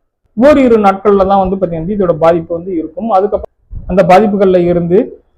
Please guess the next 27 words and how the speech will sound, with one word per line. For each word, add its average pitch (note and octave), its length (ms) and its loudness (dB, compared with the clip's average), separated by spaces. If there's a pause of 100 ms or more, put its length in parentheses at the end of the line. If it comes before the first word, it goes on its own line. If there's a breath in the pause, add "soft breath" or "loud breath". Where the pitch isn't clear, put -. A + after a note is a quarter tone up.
(200)
முழுமையா G#3+ 600 0 (300)
மீண்டு G#3 340 2
வந்துடலாம். D3+ 520 -2 (1040)
இது B3 180 2
வந்து A#3+ 200 4
பாத்தீங்கன்னா G3+ 340 0
வந்து G#3 100 -2
பெரிய G#3 280 2
பாதிப்பு F3+ 360 2
கிடையாது. D3 460 -2 (400)
ஆனா F#3+ 580 -2 (480)
இது G#3+ 540 2
எதிர்காலத்துல A#3+ 720 4
வந்து G#3+ 180 -2
பாத்தீங்கன்னா F3+ 360 -2
வந்து F3+ 460 -4 (320)
மீண்டும் C#4 560 2
ஒரு G#3+ 180 4
இஸ்கெமிக் G#3+ 600 -2
ஸ்ட்ரோக் G#3 260 0
வந்து G#3 260 0
வரக்கூடிய F#3+ 720 0 (240)
வாய்ப்புகள் G#3 500 2
இருக்குன்னு G#3 460 0
சொல்றதுக்கு G3 500 -4
வந்து F#3 240 -2
பாத்தீங்கன்னா F3+ 360 -6